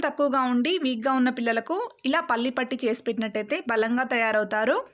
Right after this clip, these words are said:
మరి ఈ సింపుల్ పల్లి పట్టి చేయడానికి ఫస్ట్ అయితే పల్లీలను వేయించుకోవాలి. పల్లీలను ఎప్పుడైనా కూడా మీడియం ఫ్లేమ్‌లో వేయించుకోవాలండి, ఎందుకంటే క్రిస్పీగా ఉంటుంది. మనం హై ఫ్లేమ్‌లో వేయించినట్టయితే పల్లీలు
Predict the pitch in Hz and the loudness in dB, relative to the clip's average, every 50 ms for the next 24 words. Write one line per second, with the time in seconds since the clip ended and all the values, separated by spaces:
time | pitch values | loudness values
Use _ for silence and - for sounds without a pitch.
0 | - _ _ _ _ _ _ - 269 269 285 320 320 294 247 - 254 240 240 240 | -20 _ _ _ _ _ _ -6 -2 0 0 2 2 0 0 0 0 0 0 0
1 | 302 320 320 - 233 226 240 247 247 247 240 - 277 262 285 233 220 220 220 233 | 0 0 0 0 -2 0 0 -2 -2 -4 -4 -4 -4 -2 0 0 0 0 0 0
2 | 240 - 339 - - - - - - - - - 262 254 240 359 359 - 240 226 | -2 -4 -2 -2 0 2 4 2 2 2 -2 -6 -8 -6 -6 -8 -4 -2 -2 -2
3 | 233 233 240 233 262 269 254 226 214 226 220 - - 226 220 214 214 226 254 381 | -2 -2 -2 0 0 0 -2 -2 -4 -6 -6 -8 -4 -4 -2 -2 0 -2 -2 -4
4 | - - _ _ _ _ _ - 262 262 269 285 302 320 285 311 320 277 240 220 | -6 -8 _ _ _ _ _ -6 -4 -4 -2 -2 -4 -4 -2 -2 -2 -2 -2 -4
5 | - 247 247 240 247 240 - 247 240 294 359 392 403 - - 247 247 247 240 277 | -4 -2 -2 -2 -2 -4 -4 -4 -4 -2 -4 -4 -8 -6 -4 -2 -2 0 0 0
6 | 277 262 262 240 240 247 269 254 247 226 226 226 220 - - 226 208 208 202 202 | -2 -2 -2 -2 -2 0 -2 -2 -2 -4 -4 -6 -8 -8 -6 -4 -2 -2 -2 -2
7 | 208 214 220 294 381 466 - _ - - 226 233 240 277 269 277 262 262 302 262 | -4 -4 -4 -4 -6 -6 -10 _ -10 -6 -4 -4 -4 -2 -2 -2 -2 -2 -2 -4
8 | 247 247 - - 254 254 233 262 247 247 233 220 208 220 208 226 262 349 - - | -6 -6 -6 -6 -6 -4 -2 -2 -2 -2 -2 -4 -4 -4 -2 -2 -2 -4 -4 -8
9 | - _ _ _ _ _ - 277 285 311 349 311 277 269 254 277 262 294 320 320 | -12 _ _ _ _ _ -6 -4 -4 -2 -4 -2 -2 -2 -2 -2 -2 -2 -4 -2
10 | 320 311 302 285 277 262 254 - - 262 226 247 233 226 302 349 392 381 - _ | 0 0 0 0 0 0 0 0 -2 -4 -2 -2 -4 -4 -4 -6 -6 -8 -10 _
11 | _ _ _ _ _ _ _ _ _ - 123 - - 277 269 277 294 285 262 | _ _ _ _ _ _ _ _ _ -14 -12 -4 -2 -2 0 2 2 2 0